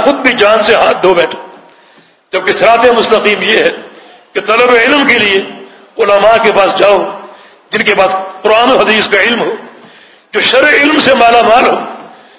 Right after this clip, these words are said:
رہنمائی صحیح ہوئی، وہ عالم کے پاس پہنچ گیا۔ عالم نے کہا، "من یحول بینک و بین توبہ، اے اللہ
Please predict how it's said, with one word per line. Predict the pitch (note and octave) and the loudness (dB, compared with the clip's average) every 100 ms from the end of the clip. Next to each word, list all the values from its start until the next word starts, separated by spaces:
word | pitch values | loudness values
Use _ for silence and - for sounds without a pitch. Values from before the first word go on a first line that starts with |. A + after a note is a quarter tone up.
| _ _ _ _ - | _ _ _ _ -4
رہنمائی | A#3 B3+ C4 D4+ C#4+ | -2 2 2 2 2
صحیح | A#3+ A3 - | 2 2 2
ہوئی، | A#3 A3+ - - - - - _ _ | 2 0 -4 -14 -18 -20 -20 _ _
وہ | G3+ | -2
عالم | G#3 A#3 A3+ | 2 2 0
کے | A3 | 2
پاس | G#3 G3 | 2 0
پہنچ | F#3 G#3 G#3 | 0 0 0
گیا۔ | F#3 D#3 - - - - _ _ _ | -2 -4 -8 -20 -20 -20 _ _ _
عالم | - G3+ A#3+ A#3+ | -4 -2 0 0
نے | A3+ | 0
کہا، | G#3+ F#3+ G3+ - - - - - _ _ - | 0 2 0 -2 -8 -18 -20 -20 _ _ -6
"من | A#3 D#4+ | -2 0
یحول | D#4 - A3+ C4+ B3+ A#3+ | 0 0 2 2 2 2
بینک | A3+ B3+ A#3+ | 0 2 2
و | A#3 | 0
بین | G3+ G#3 G#3 G#3 | 0 0 0 -2
توبہ، | G3+ A3 F#3+ E3+ - - - - _ _ _ | 0 0 0 -4 -12 -18 -20 -20 _ _ _
اے | G#3+ | -4
اللہ | A3+ A3+ | -2 0